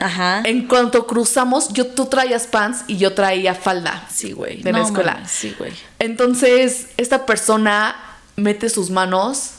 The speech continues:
Speaker 2: en, abajo de mi falda. Digo, era falda short. Y, y lo siento si es un tema sensible para, para las personas. Entiendo si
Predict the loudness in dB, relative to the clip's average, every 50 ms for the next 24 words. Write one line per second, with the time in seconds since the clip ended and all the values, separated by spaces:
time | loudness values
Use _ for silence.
0 | -20 -20 -20 _ _ -4 -4 -2 -2 -2 -4 -4 -2 -2 -2 -2 0 0 0 0
1 | 0 0 -2 0 0 0 0 0 0 -2 -2 -6 -12 -10 -4 -2 0 2 2 2
2 | 2 2 2 2 2 2 2 2 0 -2 -2 -2 -2 0 0 0 0 2 2 2
3 | 2 0 -2 -6 -4 0 2 2 4 4 4 4 2 2 0 0 2 2 2 2
4 | 2 0 0 2 2 2 0 0 -2 -4 -2 -2 -2 0 0 0 0 2 2 2
5 | 2 2 0 0 -2 -4 -2 0 0 0 0 -2 -2 -4 -4 -2 0 0 0 -2
6 | -2 -4 -4 -4 -4 -2 -2 -2 -2 -2 -4 -4 -4